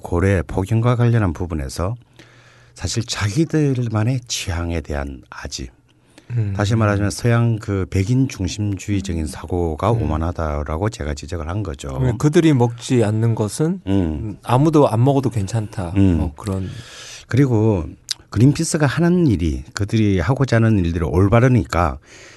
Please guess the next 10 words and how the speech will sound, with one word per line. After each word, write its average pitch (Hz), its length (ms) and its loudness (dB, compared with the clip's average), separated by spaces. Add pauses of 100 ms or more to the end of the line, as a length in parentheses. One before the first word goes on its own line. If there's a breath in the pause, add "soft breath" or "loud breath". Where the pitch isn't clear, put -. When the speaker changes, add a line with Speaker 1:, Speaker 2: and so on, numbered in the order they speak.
(160 loud breath)
Speaker 1:
그들이 151 360 2
모두가 160 600 2
정의로울 98 500 2
것이라는 82 720 -4 (420 soft breath)
환상을 104 320 2
우리는 82 220 -2
가져서는 87 440 -2
안 67 120 -6
된다고 76 360 -2
생각해요. 67 840 -6